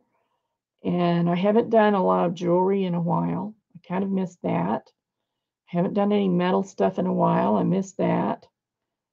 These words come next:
But I've been enjoying doing so, paper so much that, um, you know, you can only do so many things. <laughs> Yeah, going to the chiropractor, it is helpful. I,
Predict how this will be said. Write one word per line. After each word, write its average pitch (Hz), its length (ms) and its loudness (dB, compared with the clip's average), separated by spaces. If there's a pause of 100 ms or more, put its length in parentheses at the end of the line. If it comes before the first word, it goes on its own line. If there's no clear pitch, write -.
(280)
But 208 100 6
I've 208 140 4
been 247 180 6
enjoying 208 480 0
doing 185 460 -6
so, 196 160 -12 (100)
paper 214 380 -2
so 170 200 -6
much 170 420 -2
that, 170 280 -6 (300)
um, 175 400 -12 (920)
you 214 60 -8
know, 175 240 -6
you 175 100 -10
can 202 120 -6
only 202 140 -2
do 208 120 -2
so 214 120 -8
many 185 200 -4
things. 208 460 -6
<laughs> 247 40 0 (4000)
Yeah, 214 300 6
going 220 240 4
to 208 80 2
the 190 80 0
chiropractor, 180 640 0
it 240 80 4
is 233 200 4
helpful. 214 580 0
I, 185 280 -2